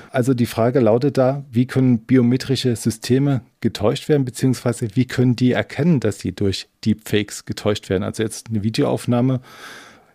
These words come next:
ist die von dir oder ist die von einem nachgemachten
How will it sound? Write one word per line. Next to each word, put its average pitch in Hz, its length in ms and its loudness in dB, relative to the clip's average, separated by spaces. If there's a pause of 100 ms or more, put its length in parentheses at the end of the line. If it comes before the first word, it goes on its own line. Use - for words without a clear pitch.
ist - 180 -6
die 113 80 0
von 101 220 0
dir 131 360 2
oder 127 200 -2
ist - 160 -8
die 127 80 -2
von 127 200 0
einem 123 160 0 (140)
nachgemachten 104 920 -2